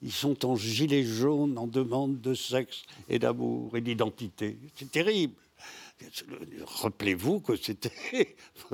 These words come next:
je vais, je vais vous dire, le dix-huitième siècle, et puis je, j'en finis avec ça. L'amour ne va pas sans dire.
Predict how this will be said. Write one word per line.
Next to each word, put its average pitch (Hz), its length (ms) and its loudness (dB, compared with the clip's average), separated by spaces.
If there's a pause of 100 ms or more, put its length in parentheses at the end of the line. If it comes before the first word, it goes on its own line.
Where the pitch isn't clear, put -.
(580)
je - 200 2
vais, - 300 2 (260)
je - 40 -4
vais 147 80 6
vous 113 160 0
dire, 117 200 2 (220)
le 127 140 4
dix-huitième 117 680 2
siècle, 143 360 2
et 101 40 2
puis 95 240 -2
je, 95 80 -2 (680)
j'en 87 220 -4
finis 110 280 2
avec 104 200 0
ça. 85 180 -4 (440)
L'amour 127 500 4
ne 98 100 2
va 92 160 2
pas 127 160 -2
sans 98 260 -4
dire. 87 640 -4